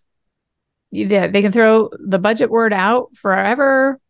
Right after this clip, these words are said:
or just reframe it, like we've talked about in this conversation, as, as a real gift they can give to not only their future, 'cause that's sometimes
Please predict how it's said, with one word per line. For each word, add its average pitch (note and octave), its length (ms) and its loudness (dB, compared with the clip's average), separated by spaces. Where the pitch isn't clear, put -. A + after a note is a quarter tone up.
or G#3+ 100 0
just G#3+ 260 -6
reframe G#3+ 680 0
it, F#3+ 240 0
like F3 280 -4
we've F#3 160 -6
talked E3 220 -6
about F3+ 180 -2
in F3 60 -2
this E3 140 -4
conversation, E3 760 -2
as, E3 480 -2
as A#3 120 0
a A3 80 2
real G#3+ 400 2
gift F3+ 460 -4
they E3 140 0
can F3 160 -6
give F3 180 -4
to - 340 -2
not G3+ 340 2
only C#4+ 280 4
their D#3 200 0
future, G3 600 -2
'cause G3 160 -2
that's F3 240 -2
sometimes E3+ 460 -8